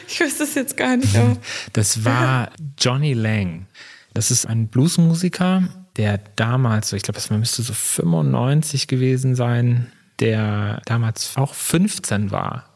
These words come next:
Speaker 2: Und der hat eine unfassbare Stimme und der hat auch ein unglaubliches erstes Album. Also es war so der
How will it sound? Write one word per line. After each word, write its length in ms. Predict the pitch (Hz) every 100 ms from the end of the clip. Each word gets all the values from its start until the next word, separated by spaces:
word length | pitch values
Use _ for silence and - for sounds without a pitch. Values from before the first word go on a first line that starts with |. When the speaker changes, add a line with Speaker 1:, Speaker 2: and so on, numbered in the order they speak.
| - - - - - - - -
Speaker 2:
Und 160 | 113 113
der 200 | 120 117
hat 240 | 139 -
eine 180 | 117 117
unfassbare 1300 | - 185 185 208 220 - - - 190 - - 117 110
Stimme 520 | - - 104 98 117 - 359
und 200 | 117 110
der 120 | 107
hat 100 | 120
auch 180 | - -
ein 200 | 120 110
unglaubliches 920 | 139 143 135 120 156 165 139 131 120
erstes 520 | - 131 139 151 120
Album. 400 | - 120 131 120
Also 140 | 98 104
es 120 | -
war 140 | 110
so 100 | 107
der 440 | 107 120 123 135